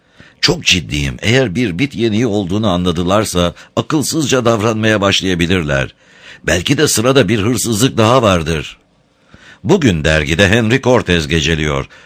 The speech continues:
Ayrıca dergiye yalnızca üç dakika uzaklıktaki Milton Security'ye bağlı bir saldırı alarmı var.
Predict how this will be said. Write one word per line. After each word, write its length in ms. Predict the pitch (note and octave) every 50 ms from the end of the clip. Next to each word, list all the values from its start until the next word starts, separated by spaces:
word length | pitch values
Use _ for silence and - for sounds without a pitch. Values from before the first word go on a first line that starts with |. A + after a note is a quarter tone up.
| - _ _
Ayrıca 500 | - D#2 D#2 D2+ C#2+ C#2 D2 F2+ D#2+ C#2+
dergiye 420 | F2 F2 E2+ D#2+ C#2+ E2 F2 E2+
yalnızca 460 | E2+ F#2+ A2+ B2+ C3+ C#3+ C#3+ B2 C#3+
üç 360 | B2 - D#3 G3+ - - - -
dakika 320 | F#2 E2+ E2+ F2+ E2 F#2
uzaklıktaki 1000 | D#2+ E2+ D#2+ D2+ F2+ F2 - - F2 F2+ F2 - F2+ F2+ E2 F2+ G#2+ A#2+ A#2 -
Milton 420 | - G#2+ D3 F3 D#3 - C#3+ D#3+ D#3
Security'ye 840 | - - C#3 B2+ - C#3+ E3+ E3 D#3 C#3+ D3+ - C#3+ C#3+ C3+ A2+
bağlı 300 | B2 C3 B2 B2 C3+ B2+
bir 140 | B2+ C3 A#2
saldırı 480 | G#2 - A#2+ B2+ A2+ F#2+ G#2+ A2 A2+ G2+
alarmı 420 | F#2 F2+ F2+ F2 E2+ D#2+ F2+ E2
var. 320 | D2+ C#2+ C#2 B1+ A1 -